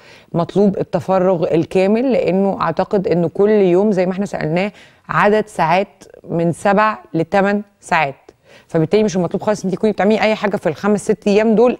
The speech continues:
إلا هذا الكورس أو الدورة التدريبية دي.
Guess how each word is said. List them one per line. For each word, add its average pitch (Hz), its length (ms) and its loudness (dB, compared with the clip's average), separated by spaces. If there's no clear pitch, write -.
إلا 240 520 2
هذا 202 420 0
الكورس 196 420 -2
أو 220 320 2
الدورة 202 440 2
التدريبية 165 680 0
دي. 123 240 -4